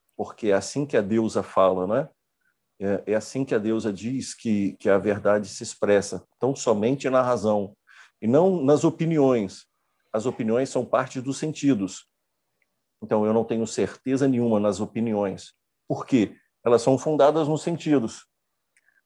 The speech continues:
Então, nos sentidos, o que é hoje não é amanhã, mas na razão não.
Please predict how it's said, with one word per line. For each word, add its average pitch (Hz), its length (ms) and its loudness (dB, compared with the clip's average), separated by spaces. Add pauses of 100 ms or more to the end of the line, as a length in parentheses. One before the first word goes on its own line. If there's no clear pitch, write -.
Então, 123 380 4
nos 135 140 0
sentidos, 123 500 -4
o 120 80 -2
que 127 240 2
é 120 80 10
hoje 160 340 4
não 165 200 2
é 131 60 6
amanhã, 131 520 2 (1120)
mas 98 240 -4
na 110 100 -2
razão 110 400 -2
não. 107 300 -2